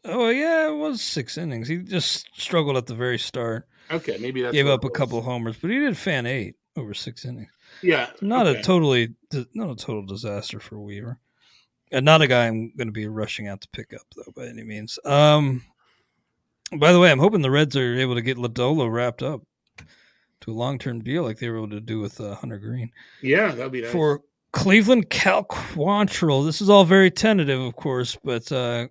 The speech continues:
Speaker 1: Cal Quantrill at home against Colorado, then at Boston. Ah, just not enough bat missing ability for me to feel
Speaker 2: Yeah.
Speaker 1: really good, but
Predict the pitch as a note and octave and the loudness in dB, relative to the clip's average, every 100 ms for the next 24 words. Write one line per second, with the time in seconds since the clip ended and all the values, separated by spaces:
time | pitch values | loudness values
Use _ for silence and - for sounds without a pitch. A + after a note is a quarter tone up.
0 | _ - G3 F3+ - F3 E3+ E3+ F#3 D#3 | _ -4 0 0 0 0 2 4 4 4
1 | A2 F3+ F3+ D#3 D3+ - E3 D3+ D3 D#3 | 2 0 0 -2 -4 -4 -4 -2 0 -2
2 | C3 A#2+ C#3+ C3+ A#2+ C3 - C#3+ A#2+ _ | -2 -4 -6 -4 -4 -4 -8 -10 -12 _
3 | _ _ _ _ _ _ _ _ _ _ | _ _ _ _ _ _ _ _ _ _
4 | _ _ _ - - - - - - D#3 | _ _ _ -14 -12 -12 -14 -14 -12 -8
5 | F#3 D3 C#3 - B2+ B2+ B2 A#2 - A#2 | -6 -4 -6 -2 0 0 -2 -8 -8 -10
6 | A2+ A#2 A#2 A2+ A2+ A2+ A#2 A#2 A2 - | -8 -6 -6 -4 -6 -8 -8 -8 -8 -10
7 | B2 A#2 A2+ A2+ A2+ A2+ B2+ A#2+ A2+ A2+ | -8 -4 -4 -4 -2 -4 -2 -4 -4 -6
8 | A2 | -12